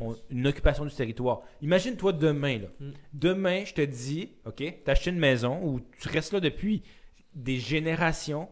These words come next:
Speaker 1: et je te dis, ben, t'es dehors.
Speaker 2: Mm.
Speaker 1: Prends ton baluchon puis va-t'en. » Tu sais, imagine, c'est ça,
Speaker 2: Ah,
Speaker 1: c'est
Speaker 2: moi,
Speaker 1: ça
Speaker 2: je,
Speaker 1: que ces
Speaker 2: moi,
Speaker 1: gens-là vivent.
Speaker 2: ah, là, moi, je, je vire américain, là, de, en deux secondes, là, c'est chez nous ici, c'est chez moi,
Speaker 1: Ouais,
Speaker 2: là.
Speaker 1: mais tu fais
Speaker 2: <laughs>
Speaker 1: quoi ? Tu sais, les gars arrivent avec, euh, des armes qui sont deux fois plus fortes que les tiennes, puis
Speaker 2: Mm.
Speaker 1: toi, t'as,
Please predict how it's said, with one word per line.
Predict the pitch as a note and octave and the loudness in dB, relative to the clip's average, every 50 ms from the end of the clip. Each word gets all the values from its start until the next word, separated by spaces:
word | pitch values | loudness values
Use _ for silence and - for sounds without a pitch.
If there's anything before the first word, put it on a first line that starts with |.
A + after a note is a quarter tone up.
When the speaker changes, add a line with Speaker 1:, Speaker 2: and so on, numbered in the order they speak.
| - - - | -16 -12 -8
Speaker 1:
et | C#3+ | -8
je | B2+ C3+ | -2 2
te | D3 | 2
dis, | C3 B2+ B2 D3 D#3+ | 2 2 0 -4 -6
ben, | C#3+ C3 B2+ A#2+ A#2+ A2+ A2 A2 G#2 - - _ _ - | -2 -2 -2 0 -2 -2 -4 -6 -10 -12 -16 _ _ -6
t'es | - B2+ | -6 -4
dehors. | B2 A#2+ A#2 A2 - - - - - - - - - - - - | -2 -2 -2 -2 -4 -6 -12 -18 -20 -20 -20 -20 -20 -20 -20 -18
Speaker 2:
Mm. | C#3 C#3 C#3 - - - - - - - - - - - - | -16 -16 -16 -18 -20 -20 -20 -20 -20 -20 -20 -20 -20 -10 -6
Speaker 1:
Prends | - - D#3 E3+ | -2 0 0 2
ton | E3 F3+ | 2 2
baluchon | E3+ E3 D3+ C#3+ C#3+ C3+ - - - D#3+ F3 | 2 4 4 2 2 0 -4 -6 -6 -8 -6
puis | E3+ - A#2+ | -6 -8 -6
va-t'en. » | A2+ A#2+ A2+ A#2 - G#2+ - - - - - - - - - - - _ - - - - - - - - _ - - | -4 -6 -6 -6 -8 -12 -14 -16 -20 -20 -20 -20 -20 -20 -20 -20 -20 _ -20 -20 -20 -20 -20 -20 -20 -20 _ -12 -4
Tu | - F#3 | 0 2
sais, | G#3 A3+ | 2 2
imagine, | A3 E3+ D3+ C#3+ C3+ - B3+ C4 | 2 2 2 2 2 2 -2 -2
c'est | - C#3+ | -2 -2
ça, | B2+ D3 D#3 G#3+ A3+ A3+ | -2 0 2 2 4 4
Speaker 2:
Ah, | G3+ F3 | 2 2
Speaker 1:
c'est | E3 | 4
Speaker 2:
moi, | E3+ | 4
Speaker 1:
ça | - | 4
Speaker 2:
je, | - | 4
Speaker 1:
que | - - | 4 6
ces | F#3+ D#3 | 6 8
Speaker 2:
moi, | - D#3 | 8 8
Speaker 1:
gens-là | D#3+ C#3+ C#3 C3+ | 8 8 6 4
vivent. | C3 A#2+ C#3 F3+ F#3 D#3 | 4 2 0 2 4 6
Speaker 2:
ah, | F#3 | 6
là, | G#3 A3 | 8 8
moi, | G#3+ B3 A#3+ | 6 6 4
je, | E3+ D#3 D3+ | 4 4 2
je | C#3+ C3 C3+ | 0 0 2
vire | D3+ D3+ E3+ F3+ - | 4 6 6 6 8
américain, | E3+ F3 F#3 F#3+ F#3 E3+ F#3 E3 - F#3 G#3 G#3+ F#3+ | 8 10 10 12 12 10 10 8 10 10 10 12 12
là, | E3+ E3+ E3 | 12 12 12
de, | D#3 | 12
en | D3+ C#3+ C#3 C3+ C3+ C#3+ C#3+ | 12 12 10 10 8 10 10
deux | D#3 F3 | 10 10
secondes, | - F3+ E3 D#3 F3+ F#3 F3 | 10 10 8 10 10 10 10
là, | D#3+ | 10
c'est | - D#3+ D#3 D3+ | 10 8 8 6
chez | C#3+ - F3+ F3 | 8 8 8 8
nous | F3 F#3 F#3 F3 D#3+ | 10 10 10 10 8
ici, | C#3 - - D3+ D3 C3+ | 6 4 0 -2 -4 -4
c'est | - - C3+ | -4 -4 -4
chez | - - D#3 | -2 -2 -2
moi, | D3+ D3+ D3 D3+ D3 | 0 2 2 4 6
Speaker 1:
Ouais, | G#3+ D#4 - | 6 6 6
Speaker 2:
là. | C3+ | 6
Speaker 1:
mais | B2+ B2 A#2+ B2 - | 4 4 4 4 4
tu | - G#3+ | 2 2
fais | - D3 C3+ - | 2 2 2 2
Speaker 2:
<laughs> | |
Speaker 1:
quoi ? | - E3 F#3+ F#3+ D#3+ A#2+ | 4 6 6 6 6 4
Tu | - - - - | 0 -6 -8 -6
sais, | D3 D#3+ F3+ F#3+ F#3 | -4 -4 -2 -2 -2
les | E3 C#3 B2+ | -2 0 4
gars | C3 D#3+ E3 | 6 8 8
arrivent | D3+ C#3 D3 D#3+ D#3+ | 8 8 6 6 4
avec, | C#3 B2+ B2+ B2+ A#2+ B2+ | 4 4 4 2 0 0
euh, | B2 A#2+ A#2 | 0 0 0
des | A#2+ B2+ A#2 A2 | 0 -2 -2 -4
armes | D3 D3+ D3+ | -4 -6 -6
qui | - - | -8 -8
sont | - B2+ A2+ | -6 -6 -4
deux | A2+ C#3 C3+ | -2 -2 0
fois | - D3+ | 0 -2
plus | C#3+ - | -2 -2
fortes | - D3+ C#3 - | -2 -2 -2 -2
que | - C#3 | -4 -8
les | B2 | -8
tiennes, | - - - C#3+ D3 D#3+ F3 D#3 C3+ | -6 -6 -6 -4 -4 -4 -4 -4 -2
puis | C#3 | -2
Speaker 2:
Mm. | C3+ | 0
Speaker 1:
toi, | C#3+ C#3+ | 0 0
t'as, | - C3+ A#2+ A#2 | 0 -2 -2 -2